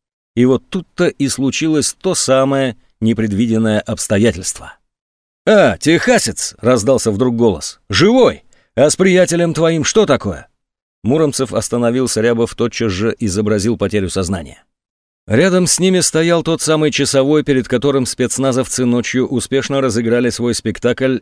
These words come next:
и который пропустил их на территорию базы. Американец был не один, рядом с ним находились ещё семеро солдат. «Восемь человек против двоих, расклад не в нашу пользу», тотчас же промелькнуло в голове у Муромцева.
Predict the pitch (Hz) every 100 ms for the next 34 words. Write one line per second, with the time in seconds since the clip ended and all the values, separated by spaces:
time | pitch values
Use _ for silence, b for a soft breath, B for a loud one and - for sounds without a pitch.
0 | - 110 104 127 135 127 117 107 107 -
1 | 135 127 123 120 107 104 101 117 110 107
2 | 127 87 - _ _ _ _ _ 101 107
3 | 127 143 156 135 120 131 123 113 107 127
4 | 127 - _ - 110 131 120 135 147 135
5 | 120 113 131 120 117 - 123 - 131 117
6 | 117 113 - 117 101 92 - _ _ _
7 | _ _ _ 90 117 139 135 - 127 127
8 | 135 - 135 127 120 117 123 135 139 -
9 | 107 - 117 120 120 117 127 120 117 147
10 | 135 85 80 _ _ _ _ 139 139 143
11 | 113 123 135 123 117 113 120 131 110 113
12 | 104 101 101 107 131 92 87 - 73 -